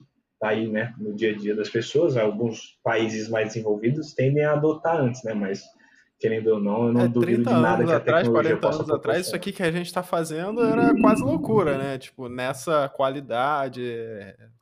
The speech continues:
Speaker 2: tempo real, na velocidade, na internet, é, a gente nunca imaginava, né? Então a gente não pode querer ver o futuro com a cabeça que a gente tem hoje, né? Não faz sentido, né? Até o próprio WhatsApp, eu acho que eu demorei um certo tempo pra, pra aderir, né? Que eu nem tinha celular que,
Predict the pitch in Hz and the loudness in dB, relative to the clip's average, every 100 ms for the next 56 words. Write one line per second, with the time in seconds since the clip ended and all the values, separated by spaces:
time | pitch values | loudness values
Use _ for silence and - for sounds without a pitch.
0 | - 123 123 123 123 120 139 123 120 120 | -12 -12 -12 -8 -2 0 0 -2 -8 -10
1 | 120 117 127 127 131 120 113 127 - 175 | -8 -6 -6 -8 -16 -16 -12 -12 -10 -12
2 | 185 147 117 113 _ _ _ _ - 135 | -10 -8 -10 _ _ _ _ _ -14 -12
3 | 139 165 160 175 180 143 120 113 120 113 | -12 -10 -8 -6 -4 -2 -2 -6 -10 -10
4 | 135 - 160 - 147 160 165 - - _ | -10 -8 -10 -2 -2 0 -4 -8 -20 _
5 | _ _ _ _ _ _ _ _ - 156 | _ _ _ _ _ _ _ _ -8 -2
6 | 139 147 156 147 160 165 170 160 165 170 | 0 0 -2 -2 -4 -2 -4 -2 -4 -2
7 | 190 190 165 160 170 180 170 190 190 156 | -2 0 -2 -2 -8 -12 -10 -10 -4 -4
8 | 127 120 117 113 120 - 151 - 135 110 | -4 -8 -12 -12 -14 -14 -16 -14 -14 -14
9 | 107 - - 180 175 220 220 220 220 190 | -18 -16 -6 -4 2 2 4 4 4 2
10 | 165 185 160 - 156 160 180 196 196 233 | 2 2 0 -2 -4 -2 -2 0 0 -2
11 | - 147 - 139 123 135 123 113 110 117 | -4 -6 -6 -12 -10 -6 -4 -4 -6 -6
12 | 127 127 123 120 117 113 113 131 165 160 | -6 -6 -6 -6 -6 -8 -10 -10 -10 -8
13 | 151 147 123 123 127 120 - 117 113 | -8 -6 -4 -2 -2 -4 -10 -14 -14